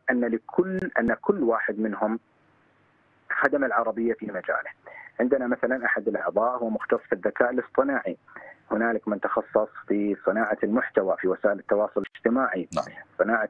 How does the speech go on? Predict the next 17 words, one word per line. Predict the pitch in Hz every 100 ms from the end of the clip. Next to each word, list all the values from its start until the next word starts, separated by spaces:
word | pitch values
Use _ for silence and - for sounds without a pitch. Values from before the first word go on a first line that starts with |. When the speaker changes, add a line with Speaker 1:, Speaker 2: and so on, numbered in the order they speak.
| 101
Speaker 1:
المحتوى | 104 104 - 107
الترفيهي، | - 113 - - 127 104 90 85 -
المانجا | 92 110 117 117
العربية، | 110 104 107 107 110 98 87 -
المسابقات، | 202 147 - 110 208 - 117 104 - - -
الحرف | - 117 110 107
اليدوية، | 104 101 113 117 117 113 98 87
الخط | - - 120 113
العربي، | 107 120 117 - - - - - -
أيضًا | 123 127 123
في |
التأليف | 113 - 117 127 117 -
والكتابة | 107 - - 127 120 104
والربط | 98 98 117 120 -
بين | 113 110
اللهجات | 107 104 104 123 -
والفصحى. | 117 - 127 - -